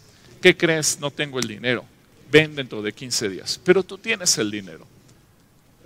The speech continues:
Pero prefieres us-, hacer el dinero, usarlo para otra cosa.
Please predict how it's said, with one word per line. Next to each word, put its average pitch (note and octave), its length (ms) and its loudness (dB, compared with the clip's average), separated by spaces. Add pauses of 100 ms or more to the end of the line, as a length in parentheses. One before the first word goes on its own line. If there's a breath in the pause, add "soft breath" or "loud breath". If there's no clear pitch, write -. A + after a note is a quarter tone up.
(120)
Pero F3 220 8
prefieres G3 500 6
us-, - 280 -2
hacer F#3 280 4
el F#3 80 4
dinero, F#3 560 0 (260 soft breath)
usarlo F3+ 460 2
para D#3 240 6
otra D#3+ 220 -2
cosa. D#3+ 420 -4